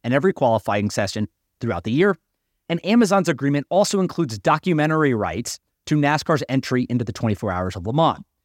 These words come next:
Now, again, to give you a little bit of context on just how much nascar has grown from a media rights perspective,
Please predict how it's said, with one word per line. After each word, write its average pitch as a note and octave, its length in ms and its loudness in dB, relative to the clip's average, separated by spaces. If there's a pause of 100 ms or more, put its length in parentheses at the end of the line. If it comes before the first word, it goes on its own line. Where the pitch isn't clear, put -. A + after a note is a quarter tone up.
(280)
Now, G3 120 4
again, F3 220 2
to C3 60 -2
give A3 200 0
you C#4+ 80 4
a - 20 0
little G3 160 4
bit C#3+ 100 0
of B2+ 100 -2
context C3 440 0
on B2 60 0
just B2+ 180 -2
how C#3 160 -2
much C#3 200 0
nascar B2 380 -2
has G#2+ 140 -2
grown A2 240 0
from A2 160 -2
a G2+ 60 0
media A2 280 0
rights F#2 220 -4
perspective, - 540 -4